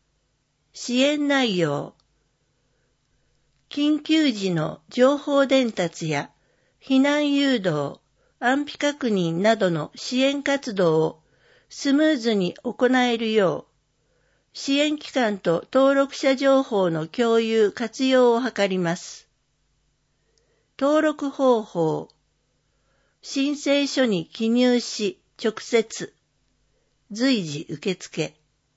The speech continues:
申請書は市ホームページ、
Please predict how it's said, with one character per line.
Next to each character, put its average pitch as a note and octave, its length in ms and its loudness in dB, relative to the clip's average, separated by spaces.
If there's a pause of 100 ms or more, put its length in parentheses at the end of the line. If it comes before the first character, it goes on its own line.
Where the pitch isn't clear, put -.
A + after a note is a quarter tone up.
(1040)
申 C#4+ 320 -2
請 C#4+ 280 -2
書 B3+ 220 0
は E3 180 -2 (360)
市 - 260 -2
ホ C#4+ 280 -2
ー - 20 0
ム C#4 180 2
ペ A#3+ 220 4
ー E3+ 60 0
ジ、 - 240 -14